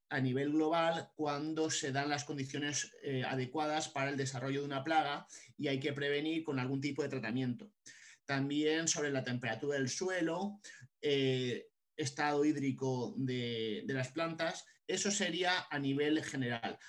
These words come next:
A nivel particular, dentro de cada parcela, tendríamos una serie de sensores que nos informan principalmente de la humedad del suelo, el estado hídrico de las plantas,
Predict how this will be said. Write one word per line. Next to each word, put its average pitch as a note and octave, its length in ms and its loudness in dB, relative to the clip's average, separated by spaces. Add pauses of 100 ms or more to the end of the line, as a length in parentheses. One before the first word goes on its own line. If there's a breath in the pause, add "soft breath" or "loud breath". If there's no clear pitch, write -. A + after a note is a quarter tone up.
(120)
A D3+ 100 0
nivel G3 380 6
particular, F#3 760 2
dentro D#3+ 320 0
de D#3 140 4
cada D3+ 240 2
parcela, D#3+ 800 0
tendríamos D3 600 0
una C3+ 120 -2
serie D#3+ 240 -2
de D#3 140 2
sensores D3+ 760 -2 (480 loud breath)
que C#3+ 180 6
nos C#3 220 0
informan D3+ 400 0
principalmente D#3 1200 0
de D3 640 4
la C3+ 160 2
humedad C3 320 2
del C#3+ 160 0
suelo, D#3+ 640 2 (260 loud breath)
el C#3 160 0
estado C#3+ 420 0
hídrico D#3 480 4
de B2+ 80 0
las B2 200 0
plantas, D#3 720 0